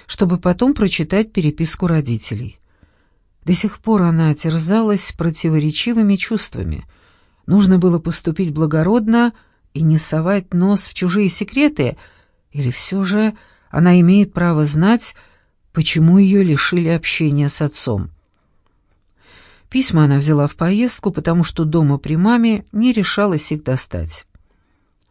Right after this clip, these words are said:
Все эти дни Аля искала оправдания поступку мамы и еще вспоминала их спонтанный переезд три года назад с одной квартиры на другую в пределах поселка. Не может ли он быть связан с тем,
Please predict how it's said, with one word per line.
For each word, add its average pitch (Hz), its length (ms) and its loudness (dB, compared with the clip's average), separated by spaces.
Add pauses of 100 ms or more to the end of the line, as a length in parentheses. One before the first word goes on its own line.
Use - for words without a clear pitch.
(680)
Все 302 340 6
эти 262 200 2
дни 240 300 2
Аля 240 260 2
искала 220 400 0
оправдания 202 600 0
поступку 156 560 -4
мамы 233 480 0 (520)
и 202 60 0
еще 240 340 2
вспоминала 202 680 0
их 180 160 0
спонтанный 175 600 0
переезд 175 480 -2
три 160 120 -6
года 165 260 -2
назад 156 420 0
с - 100 -4
одной 151 240 0
квартиры 156 480 -2
на 156 120 2
другую 165 420 0
в - 60 -8
пределах 165 460 -2
поселка. 127 720 -4 (960)
Не 175 300 4
может 220 320 2
ли 185 60 2
он 170 120 0
быть 165 160 -2
связан 156 480 -2
с - 120 -12
тем, 269 360 -4